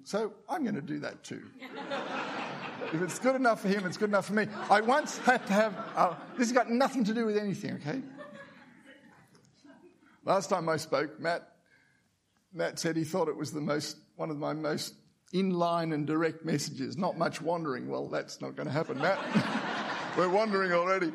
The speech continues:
So I had to have this lumbar puncture, and, and, and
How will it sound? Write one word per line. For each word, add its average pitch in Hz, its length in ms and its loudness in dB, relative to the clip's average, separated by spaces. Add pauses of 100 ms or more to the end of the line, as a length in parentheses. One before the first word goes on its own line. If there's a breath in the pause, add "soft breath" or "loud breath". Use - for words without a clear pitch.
So 196 140 2
I 185 80 6
had 226 180 4
to 233 80 4
have 214 80 0
this 185 140 0
lumbar 196 360 2
puncture, 147 520 -2 (560 loud breath)
and, 170 160 4 (240)
and, 175 200 0 (340)
and 196 260 -2